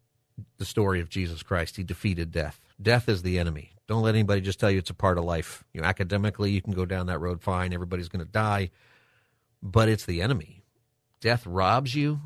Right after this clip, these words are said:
of your parents, your grandparents, in tragedy, your kids and friends, in tragedy and war and pestilence. But, you know, it is, don't,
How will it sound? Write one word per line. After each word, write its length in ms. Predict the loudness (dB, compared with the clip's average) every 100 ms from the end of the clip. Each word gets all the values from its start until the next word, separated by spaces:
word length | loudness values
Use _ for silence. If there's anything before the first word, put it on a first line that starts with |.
| -6
of 400 | -2 -2 -2 -10 _ _ _ -4
your 260 | 2 4
parents, 460 | 4 0 0 -2 -4
your 100 | -2
grandparents, 760 | 0 0 2 2 2 0 -6 -12
in 60 | -14
tragedy, 540 | -4 0 2 2 0
your 160 | 0 -2
kids 460 | 0 2 2 0 -4
and 120 | -6
friends, 600 | 0 2 4 0 -2 -8 _ _ _ _ _ _ _
in 120 | -8
tragedy 600 | -2 6 6 6 2 0
and 120 | 0 0
war 340 | 2 6 6
and 180 | 4 -2
pestilence. 640 | -2 -2 0 0 0 -4
But, 380 | -6 -6 -6 -16 _ _ _ _ -8
you 140 | -4
know, 180 | -4 0
it 160 | 0 0
is, 120 | -4
don't, 460 | 0 2 4 2